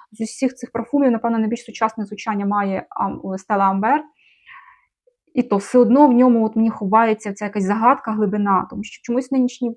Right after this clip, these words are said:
парфуми мене якось, ну, саме сучасні такі композиції, да, ультрамодні, е, вони мене щось не вражають сильно, ну, вони, знаєте, поверхневі такі, знаєте, як друг на один вечір, <laughs> чесно кажучи. Сьогодні там ти його любиш, а завтра вже, ну, не цікаво, немає цієї глибини, да?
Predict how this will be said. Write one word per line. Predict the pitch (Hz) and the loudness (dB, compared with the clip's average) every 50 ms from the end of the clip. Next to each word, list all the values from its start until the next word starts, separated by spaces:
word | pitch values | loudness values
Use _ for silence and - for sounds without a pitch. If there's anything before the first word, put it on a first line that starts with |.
| - _ | -10 _
парфуми | 233 226 - _ - 294 294 285 | -16 -16 -12 _ -2 -2 0 0
мене | 254 247 240 240 240 247 247 247 | 0 -2 -2 -2 -2 -4 -4 -4
якось, | 247 247 - 233 - _ - - 226 - - - - - | -6 -8 -12 -18 -20 _ -10 -8 -6 -6 -6 -8 -8 -8
ну, | 233 233 - - _ | -8 -8 -8 -10 _
саме | - - 226 214 214 | -10 -6 -6 -6 -6
сучасні | - - - - 214 208 208 - 196 196 | -8 -12 -4 0 0 0 0 -2 -8 -14
такі | 202 - - | -14 -16 -12
композиції, | - 196 196 - 202 214 240 285 294 294 - 220 196 | -12 -10 -10 -8 -4 -2 -2 -2 -2 -6 -8 -8 -6
да, | 208 208 220 214 214 226 - 214 - _ _ - | -6 -6 -6 -6 -8 -10 -16 -18 -20 _ _ 2
ультрамодні, | - 254 220 - 226 220 214 233 277 285 220 220 214 220 - - - - - - - - - - - - - - - - - | 4 4 6 6 6 6 6 6 6 4 2 0 -2 -4 -8 -14 -20 -20 -20 -18 -18 -18 -16 -16 -18 -18 -20 -20 -14 -10 -8
е, | - - | -6 -6
вони | 208 214 240 262 | -2 0 2 4
мене | 269 262 247 | 4 4 2
щось | 247 - 247 - - | 2 -2 -4 0 0
не | 247 | 2
вражають | 220 220 220 214 254 285 320 311 269 233 233 | 2 2 2 2 4 4 4 4 2 2 0
сильно, | - - 233 226 220 214 208 208 202 196 202 - - - | 0 0 2 2 2 2 0 -2 -2 -2 -4 -4 -2 0
ну, | 233 262 240 | 0 2 2
вони, | 208 220 247 277 | 2 2 0 2
знаєте, | 254 285 302 302 262 | 2 2 2 2 0
поверхневі | - 277 247 254 247 - - 220 202 202 190 185 185 | 0 2 2 2 0 0 -2 0 0 2 0 -2 -2
такі, | 185 - 202 - - 196 | -6 -10 -10 -8 -6 -4
знаєте, | 220 240 240 240 226 | -4 -4 -4 -4 -6
як | 202 202 - - - 196 196 | -8 -8 -10 -10 -8 -4 2
друг | 202 269 320 320 320 - - | 6 6 6 6 6 2 2
на | 240 226 | 4 6
один | 226 247 226 214 | 6 6 6 4
вечір, | 196 196 208 247 - 269 277 254 - - - _ | 4 2 2 2 2 2 2 2 -2 -6 -14 _
<laughs> | _ _ - - - | _ _ -18 -4 -2
чесно | - 247 247 247 240 | -2 0 2 0 4
кажучи. | - 220 220 220 220 220 - - 214 214 | 6 6 6 6 2 0 0 0 0 2
Сьогодні | 214 247 247 277 262 277 262 | 2 4 4 4 4 2 0
там | 262 254 247 - - - - - - _ _ - | 0 -2 -4 -4 -8 -16 -20 -20 -20 _ _ 4
ти | 247 | 4
його | 254 247 269 | 6 6 6
любиш, | 269 302 247 247 247 - | 6 6 6 4 4 4
а | 220 | 2
завтра | 240 240 240 247 233 | 2 2 4 2 0
вже, | 226 233 233 | 0 0 0
ну, | 254 285 277 | 0 -2 -2
не | 262 262 302 339 | 0 2 2 2
цікаво, | 330 - - - - 240 214 196 185 202 | 2 -2 -4 2 4 4 4 4 4 2
немає | 214 254 285 311 349 339 330 311 302 | 0 2 6 6 6 6 6 4 2
цієї | 302 302 294 285 285 254 | 2 2 2 4 4 4
глибини, | 262 269 247 240 269 254 247 208 190 185 | 4 4 4 4 4 4 4 2 0 0
да? | 208 | 0